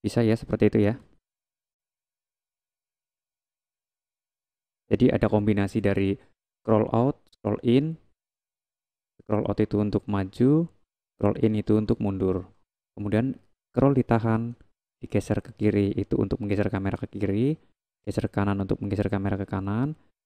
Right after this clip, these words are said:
ke depan untuk ke atas, ke bawah untuk geser ke bawah. Mouse maju untuk menggeser kamera ke atas, mouse mundur untuk menggeser kamera ke bawah.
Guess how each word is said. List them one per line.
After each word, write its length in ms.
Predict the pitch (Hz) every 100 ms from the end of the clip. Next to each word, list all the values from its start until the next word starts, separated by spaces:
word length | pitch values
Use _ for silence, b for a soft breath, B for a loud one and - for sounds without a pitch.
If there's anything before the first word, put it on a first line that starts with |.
| _
ke 80 | 104
depan 320 | - - 98
untuk 320 | 101 95 101 - _ -
ke 80 | 98
atas, 480 | 98 107 117 147 - _ _ -
ke 20 | 104
bawah 280 | 101 101 120
untuk 240 | 104 127 -
geser 240 | 95 107
ke 80 | 110
bawah. 320 | 98 92 90 - _ _ _ _ _ _ _ _ _ _ _ _ _ _ _ _
Mouse 240 | 110 107
maju 480 | 113 104 98 127 131
untuk 320 | 110 107 110
menggeser 240 | 101 95 104
kamera 300 | 104 101 101
ke 100 | 104
atas, 420 | 101 - 135 - - _ _ -
mouse 260 | 104 101 -
mundur 320 | 98 92 127
untuk 240 | 117 120
menggeser 400 | 110 98 - 113
kamera 320 | - 104 104 -
ke 80 |
bawah. 320 | 104 95 92